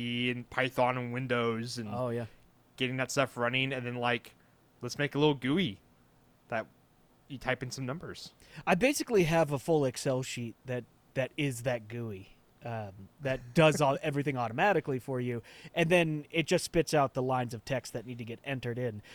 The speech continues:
Speaker 2: So really, all I need is that Excel sheet distilled into Python code, and then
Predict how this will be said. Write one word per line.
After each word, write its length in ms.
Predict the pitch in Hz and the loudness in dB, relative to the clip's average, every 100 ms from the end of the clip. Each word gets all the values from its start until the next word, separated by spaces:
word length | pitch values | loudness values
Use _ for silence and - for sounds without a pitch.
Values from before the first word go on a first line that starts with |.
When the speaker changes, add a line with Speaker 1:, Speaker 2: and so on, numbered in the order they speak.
| - | -20
Speaker 2:
So 140 | - 170 | 4 4
really, 400 | 147 170 202 180 | 6 8 10 10
all 300 | 147 170 185 | 10 10 12
I 80 | 175 | 12
need 420 | 175 151 127 131 - | 10 4 2 -4 -2
is 400 | 147 135 117 - - - _ _ _ _ _ _ - 135 131 | -2 0 -4 -10 -16 -20 _ _ _ _ _ _ -12 -12 4
that 260 | 170 160 - - | 6 6 0 -4
Excel 360 | 170 147 180 170 | -2 2 4 4
sheet 300 | - 170 151 | 2 -4 -2
distilled 600 | 147 - - 165 160 147 | -2 0 4 6 6 2
into 720 | 147 156 147 156 147 139 135 - | -2 -2 0 2 2 2 -2 -2
Python 440 | 143 139 135 127 | 0 2 0 -2
code, 360 | 120 123 123 - - _ _ | -2 -2 -2 -6 -18 _ _
and 180 | 143 135 | -4 2
then 360 | 143 135 120 | 2 2 -6